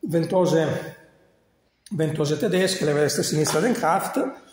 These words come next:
pistole con la caldo, con la fredda, cioè si vede, con la fredda Vip Tools,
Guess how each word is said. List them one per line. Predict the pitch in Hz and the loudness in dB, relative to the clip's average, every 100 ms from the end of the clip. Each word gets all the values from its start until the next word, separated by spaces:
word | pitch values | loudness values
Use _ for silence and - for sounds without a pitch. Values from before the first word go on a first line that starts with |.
| _ | _
pistole | - - 190 170 | -4 -2 2 2
con | 175 185 | 4 2
la | 214 | 2
caldo, | 208 196 202 202 247 - - - | 0 0 2 4 2 0 -6 -10
con | - 190 | -2 0
la | 180 | 2
fredda, | 160 151 147 208 - - - - _ _ _ _ _ _ _ _ _ - - | 0 -2 -2 -4 -4 -10 -18 -20 _ _ _ _ _ _ _ _ _ -20 -10
cioè | - 156 | -4 -4
si | 151 | -2
vede, | 139 139 - - - _ _ _ _ _ _ _ _ _ _ _ _ _ _ _ _ _ _ _ _ _ _ _ _ _ _ _ _ _ _ _ _ _ _ | -2 -2 -4 -6 -16 _ _ _ _ _ _ _ _ _ _ _ _ _ _ _ _ _ _ _ _ _ _ _ _ _ _ _ _ _ _ _ _ _ _
con | - 180 | -2 0
la | 175 | 2
fredda | 180 175 175 | 2 0 0
Vip | 151 165 | -2 -2
Tools, | - 170 202 - - - - - | 0 0 0 0 -4 -6 -18 -20